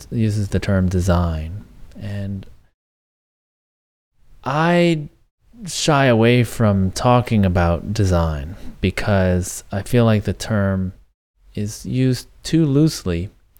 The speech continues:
And so I always require him to define it before I will talk about it.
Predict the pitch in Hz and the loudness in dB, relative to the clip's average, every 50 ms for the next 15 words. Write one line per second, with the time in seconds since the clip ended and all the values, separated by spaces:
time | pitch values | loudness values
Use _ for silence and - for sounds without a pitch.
0 | - - _ _ _ _ _ _ - 113 104 - 123 117 117 113 123 139 147 151 | -20 -20 _ _ _ _ _ _ -12 -10 -8 -4 0 0 2 4 4 4 4 4
1 | 143 120 - 127 117 - - - 123 113 110 113 110 107 107 104 104 104 101 - | 4 2 2 0 0 0 -2 -2 0 2 2 4 4 2 2 2 2 0 0 -4
2 | - - - - - 113 104 101 98 98 98 92 - - 104 87 82 92 87 - | -8 -16 -16 -8 -4 -2 0 0 0 0 -2 -2 -4 -2 -4 -4 -2 -4 -6 -6
3 | - - 113 104 104 107 107 107 104 92 85 80 - - - - 98 95 - - | -6 -2 0 2 2 4 2 2 2 0 -2 -4 -6 -10 -10 -8 -8 -8 -8 -8
4 | - 113 110 104 101 101 95 90 92 90 - 101 95 92 - - 104 101 98 90 | -6 -4 -2 0 0 0 0 -2 -2 -2 -2 -2 -2 -2 -2 -6 -6 -4 -4 -2
5 | - - - - - 92 | 2 4 4 4 4 2